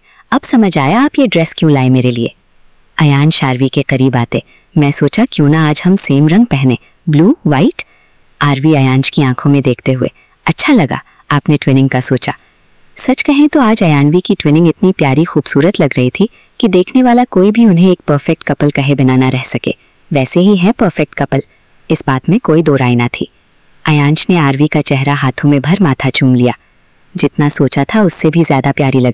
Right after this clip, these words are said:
रही हो।" आरवी इतराते हुए, "वैसे हम कुछ भी पहने प्यारे ही लगते हैं।"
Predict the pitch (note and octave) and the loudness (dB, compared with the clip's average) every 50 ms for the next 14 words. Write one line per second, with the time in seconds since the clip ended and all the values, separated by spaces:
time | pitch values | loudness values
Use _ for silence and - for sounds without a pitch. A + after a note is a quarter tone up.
0 | - C3 B2 B2+ A#2+ B2 - - _ _ _ _ _ _ _ _ _ _ _ - | -2 -2 -2 -2 -2 -2 -4 -8 _ _ _ _ _ _ _ _ _ _ _ -4
1 | - D3 C3+ C3 C3+ C#3+ C#3 C3 - - C3 B2 - - C3 B2+ B2+ B2+ - - | -2 -2 0 0 2 2 2 2 0 -2 -4 -4 -2 -2 -2 0 0 -2 -2 -4
2 | _ _ _ _ _ - A3 G#3+ A3 - D#4+ D4 D#4+ D#4+ - - E3+ - - - | _ _ _ _ _ -2 -2 0 0 -2 -2 0 0 0 0 0 -2 -2 -2 -2
3 | - - - D#3 C#3+ C#3+ C#3 C3+ - C#3 C3 B2+ C3+ C3+ C3 B2+ B2 B2 _ - | -2 0 0 0 2 2 0 0 0 0 0 0 0 0 0 0 -2 -2 _ -4
4 | B2+ C3 C3 | -4 -4 -4